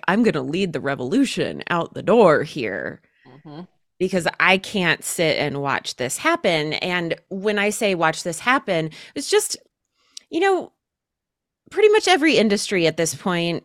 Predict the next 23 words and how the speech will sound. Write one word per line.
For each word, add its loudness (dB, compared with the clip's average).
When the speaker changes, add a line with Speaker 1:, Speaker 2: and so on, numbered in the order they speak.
Speaker 1:
is 2
soaked 2
in 0
some 0
level 2
of 2
sexism. 0
And -2
of -6
course, 0
white 0
supremacy -2
evades 6
everything. 0
And -2
so 0
being 0
on 0
the 0
receiving -2
end 2
of 0
some 0